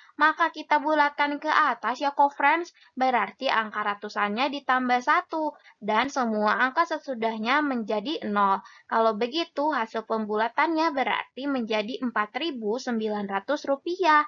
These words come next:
Lalu untuk harga satu bungkus teh, di sini kita lingkari angka ratusannya adalah delapan, angka sesudahnya adalah dua. Dua itu kurang dari lima ya, co-friends,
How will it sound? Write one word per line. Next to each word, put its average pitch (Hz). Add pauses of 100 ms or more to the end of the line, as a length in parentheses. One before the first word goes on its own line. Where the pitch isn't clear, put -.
(340)
Lalu 302
untuk 254
harga 220
satu 254
bungkus 254
teh, 294 (280)
di 254
sini 254
kita 233
lingkari 214
angka 311 (120)
ratusannya 226
adalah 220
delapan, 220 (240)
angka 240
sesudahnya 233
adalah 277
dua. 311 (320)
Dua 220
itu 277
kurang 240
dari 220 (240)
lima 240
ya, 285
co-friends, 262